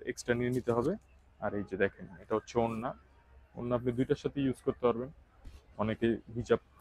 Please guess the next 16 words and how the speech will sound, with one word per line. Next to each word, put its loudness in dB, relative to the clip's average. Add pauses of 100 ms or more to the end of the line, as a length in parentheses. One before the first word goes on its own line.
(320)
চাইলে 6
হিজাবও 4
করতে -2
পারবেন। 2 (480)
price 10
পড়বে 6
only 4 (100)
বারোশো 4
টাকা। 0 (680)
জয়পুরি 4 (300)
নতুন -2
ডিজাইনের 2
যে 0 (1080)
ডিজাইনগুলো -2
আসছে, -4
সেগুলো 0